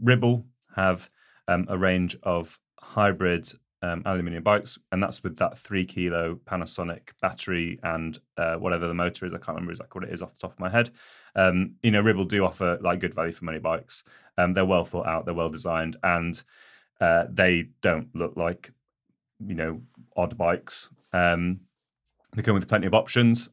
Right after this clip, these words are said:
um, so that's a good start. And obviously, the likes of, um, Specialized have,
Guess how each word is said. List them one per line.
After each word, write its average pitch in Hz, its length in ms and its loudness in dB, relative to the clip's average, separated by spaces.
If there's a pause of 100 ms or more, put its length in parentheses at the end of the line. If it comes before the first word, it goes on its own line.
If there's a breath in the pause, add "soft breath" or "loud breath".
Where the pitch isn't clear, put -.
(100)
um, 90 320 2
so - 120 -6
that's 104 200 2
a 98 60 -2
good 95 140 0
start. 95 300 4
And 92 100 2
obviously, 90 380 0
the - 180 -6
likes 87 300 0
of, 80 260 -6 (380 soft breath)
um, 82 300 2
Specialized 82 580 -2
have, 78 300 -6